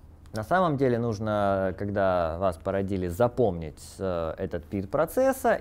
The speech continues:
И если вдруг ваш родительский процесс куда-то делся, вам нужно просто завершить работу. И для того, чтобы проверить, что какой-то процесс существует,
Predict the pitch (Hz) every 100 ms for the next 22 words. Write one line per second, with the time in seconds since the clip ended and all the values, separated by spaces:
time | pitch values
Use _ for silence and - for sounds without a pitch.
0 | - 170 180 170 160 151 135 123 110 98
1 | - - - - - - - - - 123
2 | 185 185 160 127 143 98 - - - -
3 | - - - - 123 151 110 123 147 143
4 | 117 101 110 - 123 - 110 - 131 120
5 | 110 95 98 170 226 - 233 233 - -
6 | - - - - - 123 185 156 139 143
7 | 139 - 120 151 170 196 - 117 117 104
8 | 92 131 120 120 98 85 - - - -
9 | - - - - - 175 185 160 117 143
10 | 180 190 - 147 143 - 135 165 151 117
11 | - 120 135 - 160 135 113 123 127 131
12 | 110 - 101 123 120 151 180 196